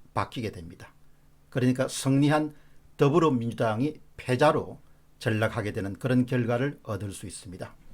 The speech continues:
이것은 아직 가설이기 때문에 좀 더 정밀한 지금 통계 분석 작업이 들어가고 있기 때문에 오늘, 어, 완료되는 대로 여러분들에게 엑셀 파일과 함께 모든 것을 제공할 그런 계획을 갖고 있습니다.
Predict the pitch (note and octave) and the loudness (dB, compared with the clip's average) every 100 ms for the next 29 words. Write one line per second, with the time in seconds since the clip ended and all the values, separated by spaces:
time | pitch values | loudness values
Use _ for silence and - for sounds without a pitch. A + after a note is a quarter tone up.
0 | - - - - B2+ B2 B2+ B2+ B2+ B2+ | -20 -20 -20 -8 -2 0 2 0 -2 0
1 | B2 A#2+ D3+ D3 C3 C3 B2 B2 G2+ C#3+ | 4 4 4 -2 0 0 2 2 0 -4
2 | - - - - C#3+ B3 C3 - E3+ F#3 | -12 -20 -20 -2 2 4 4 4 6 6
3 | D#3 B2+ G2+ - A2+ G2+ - C3 B2+ C3+ | 6 2 0 -4 -6 -6 -2 0 2 0
4 | D#3 C3 - G#2+ G#2 F#2+ - G2 A2 G2 | -2 -4 -6 -4 -4 -8 -10 -4 -4 -4
5 | F#2 F2+ G2+ F#2+ - B2+ A2+ A2 D3+ - | -10 -10 -10 -8 0 2 2 0 -4 -12
6 | - - - - F2+ G2 A#2 A#2+ C#3 B2 | -20 -20 -18 -6 -2 4 4 6 4 4
7 | B2 C3 C3 - - _ _ - A2+ G#2+ | 6 6 6 0 -12 _ _ -8 -2 -2
8 | F#2 F#2+ F#2+ G2 G2 A2 - C3 - C#3 | -2 -8 -6 -6 -6 -8 -6 -6 -2 0
9 | A#2+ A#2+ A#2 A#2 G2+ F#2 F2 A2+ G#2+ G#2 | 0 -4 -2 -2 -2 -8 -8 -8 -6 -2
10 | B2 B2+ A2 G2+ B2 B2 - G#2 G#2 G#2+ | 0 2 0 -2 -6 -6 -6 -4 -2 -4
11 | E2 - - - A#2 G2 F#2+ - G#2 G#2+ | -6 -16 -20 -12 -8 -6 -8 -8 -6 -4
12 | G2+ - G2 - E2 - F2 - | -8 -8 -14 -14 -16 -14 -14 -14